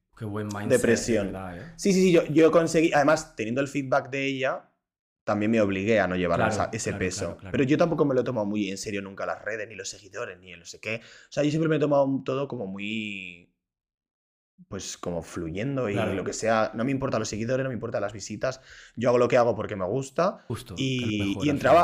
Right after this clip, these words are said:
Speaker 1: final.
Speaker 2: a eso, a que la gente me conociera un poco más.
Speaker 1: Claro.
Speaker 2: Simplemente era eso.
Speaker 1: Qué guay. Eh, yo siempre que hablo con, con, con gente que entra me, me dice lo mismo, en plan,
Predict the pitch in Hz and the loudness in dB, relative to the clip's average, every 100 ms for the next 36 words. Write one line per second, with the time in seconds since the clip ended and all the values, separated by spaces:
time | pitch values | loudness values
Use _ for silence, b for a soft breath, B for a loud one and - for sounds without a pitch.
0 | - 104 131 143 139 - 131 123 - 151 | 4 2 2 0 -2 0 -2 0 -2 0
1 | 170 170 156 139 151 139 107 90 117 - | 0 2 2 2 -2 -2 -2 -2 -2 -4
2 | - _ - - 113 92 80 113 120 135 | -16 _ -18 -12 -8 -8 -6 -4 -2 -2
3 | 113 85 90 - 98 - _ _ _ - | -2 -2 -2 -4 -10 -14 _ _ _ -8
4 | 123 113 104 107 104 - 110 110 107 101 | -4 -2 -2 -2 -4 -8 -8 -6 -6 -8
5 | 101 _ _ - 127 113 131 151 131 131 | -12 _ _ -14 -8 -2 0 0 2 2
6 | 127 127 117 110 104 107 - - 107 98 | 2 2 -2 -4 -4 -8 -14 -12 -10 -10
7 | 101 107 104 110 101 107 104 107 101 92 | -10 -12 -10 -8 -6 -6 -4 -4 -4 -4
8 | 104 98 104 104 92 92 87 82 82 82 | -6 -6 -4 -6 -6 -8 -8 -10 -10 -12
9 | 82 85 | -12 -14